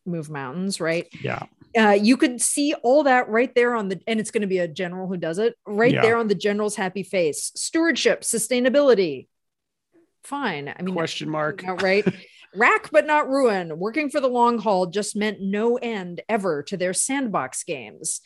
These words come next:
Speaker 1: I mean, you know, like, I, you know, play is, play is good, but also I don't know about moving mountains, right? Um,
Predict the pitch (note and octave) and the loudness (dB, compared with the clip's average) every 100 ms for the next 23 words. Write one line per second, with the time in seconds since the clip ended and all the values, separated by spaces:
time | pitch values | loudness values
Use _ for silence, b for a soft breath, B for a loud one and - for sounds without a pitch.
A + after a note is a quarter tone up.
0 | b b A3+ B3 A#3+ A#3+ B3 G#3+ F#3+ F3+ | b b -4 -2 -2 -2 -2 -2 -4 -4
1 | E3+ - _ _ _ _ F3+ G#3 E4+ D4 | -4 -8 _ _ _ _ -20 -14 -12 -8
2 | B3+ B3+ D#4 E4 D#4+ - _ - C4+ A#3+ | -10 -8 -8 -8 -8 -10 _ -10 -4 -4
3 | F3 D#3+ B2 E3 E3+ - E3 E3 E3 D#3+ | -4 -8 -8 -8 -8 -6 -6 -6 -6 -6
4 | D3+ C#3 E3 D#3+ D3+ D3+ C#3 C#3+ D#3+ D3 | -6 -6 -8 -10 -12 -10 -10 -10 -12 -12
5 | C#3 C3+ - B2 - C3+ C#3+ _ G3+ F3+ | -14 -16 -18 -18 -12 -8 -8 _ -6 -4
6 | E3 D#3+ | -4 -8